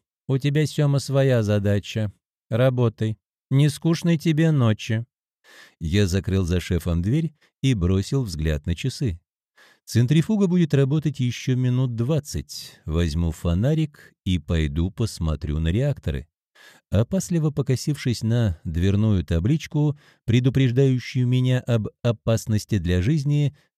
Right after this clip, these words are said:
я раздвинул тяжёлые створки и протиснулся в узкую щель.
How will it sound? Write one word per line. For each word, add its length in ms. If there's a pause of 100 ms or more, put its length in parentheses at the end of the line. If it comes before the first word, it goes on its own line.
(100)
я 200
раздвинул 600
тяжёлые 500
створки 720 (320)
и 140
протиснулся 920
в 100
узкую 420
щель. 400